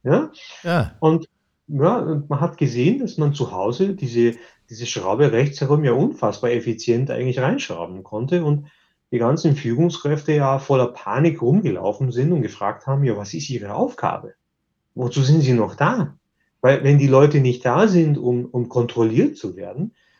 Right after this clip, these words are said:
Speaker 1: auf einmal, das ist ja unfassbar, die, die Mitarbeiter haben ja eine eigene Motivation, die Arbeit zu erledigen.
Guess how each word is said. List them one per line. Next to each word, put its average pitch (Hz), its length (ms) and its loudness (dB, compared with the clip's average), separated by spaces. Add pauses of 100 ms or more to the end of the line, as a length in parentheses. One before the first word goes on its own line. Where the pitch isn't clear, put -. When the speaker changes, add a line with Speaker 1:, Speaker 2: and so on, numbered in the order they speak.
(140)
Speaker 1:
auf - 200 -16
einmal, 143 560 2 (500)
das 98 100 -8
ist 127 40 -2
ja 139 60 0
unfassbar, 131 640 -2
die, 117 260 -6
die 113 100 -6
Mitarbeiter 120 640 -2
haben 117 280 -4
ja 110 160 -6
eine 107 180 -8
eigene 117 360 -4
Motivation, 104 840 -6
die 139 100 2
Arbeit 101 420 -6
zu 101 120 -16
erledigen. 92 420 -20